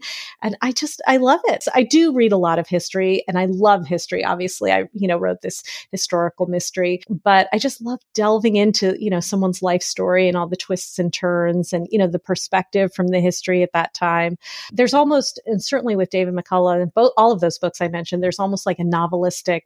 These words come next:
uh, narrative to it. You know, it feels like you're reading a novel when in fact it's history, but I do love presidential biographies. It,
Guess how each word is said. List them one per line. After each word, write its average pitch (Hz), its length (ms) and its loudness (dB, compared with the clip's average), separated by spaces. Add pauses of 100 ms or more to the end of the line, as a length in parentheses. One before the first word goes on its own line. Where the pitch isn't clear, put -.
(120)
uh, 160 280 -6
narrative 185 420 6 (340)
to - 180 -2
it. - 180 -4
You 190 140 -2
know, 170 100 0
it 160 100 -6
feels 208 280 4
like 180 160 0
you're 175 120 -4
reading 170 300 -2
a 160 40 -6
novel 165 480 -4
when 165 140 -2
in 160 120 -4
fact - 340 -4
it's - 160 -12
history, 175 340 -8
but 175 200 -4 (260)
I 196 40 2
do 196 180 4
love 180 180 4
presidential 165 540 -2
biographies. - 720 -10 (240)
It, - 160 4